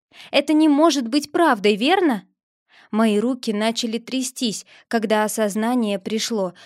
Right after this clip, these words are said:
когда каждый прекрасный момент в жизни превратился в ложь. Я не хотела признавать это, но сомнения начали душить меня. Теперь мозг поспешно искал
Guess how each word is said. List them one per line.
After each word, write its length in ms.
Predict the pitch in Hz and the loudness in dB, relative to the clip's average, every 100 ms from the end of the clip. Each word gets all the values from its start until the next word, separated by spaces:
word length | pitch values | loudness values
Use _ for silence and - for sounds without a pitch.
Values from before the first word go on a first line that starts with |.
| - | -4
когда 320 | 254 220 240 | -2 0 -2
каждый 400 | 233 277 254 226 | 0 -2 -2 -2
прекрасный 640 | 233 233 233 262 277 254 220 | -4 -6 -4 -4 -2 -4 -4
момент 500 | 214 220 247 240 226 | -2 -2 -2 -2 -4
в 140 | 196 | -6
жизни 560 | 185 247 285 247 202 - - | -4 -2 0 0 -2 -8 -10
превратился 880 | - 262 240 240 233 269 254 - 262 | -2 0 0 0 -2 -4 -2 -2 -2
в 80 | 269 | 0
ложь. 440 | 294 226 - - _ _ _ _ _ - | -2 -2 -4 -12 _ _ _ _ _ -12
Я 160 | - 302 | 0 4
не 140 | 320 | 4
хотела 500 | 294 311 302 311 269 | 2 -2 0 0 2
признавать 640 | 202 208 214 240 262 254 226 | 0 -4 -2 -2 -2 -4 -4
это, 240 | 196 190 180 _ - | -8 -8 -10 _ 0
но 140 | 277 | 0
сомнения 720 | 277 254 226 233 277 247 220 | 2 0 0 0 0 0 -2
начали 440 | 214 240 240 247 254 | -2 -2 -2 -2 -2
душить 520 | 226 254 - 285 - | -4 -4 -4 -4 -4
меня. 340 | 208 190 170 - _ _ - | -6 -6 -10 -14 _ _ -18
Теперь 380 | - 240 262 240 | -4 -2 0 0
мозг 400 | 214 247 277 - | 0 -2 -4 -6
поспешно 640 | 226 220 - 240 254 254 233 | -4 -4 -2 -2 -2 -2 -2
искал 420 | 226 - 247 | -4 -4 -2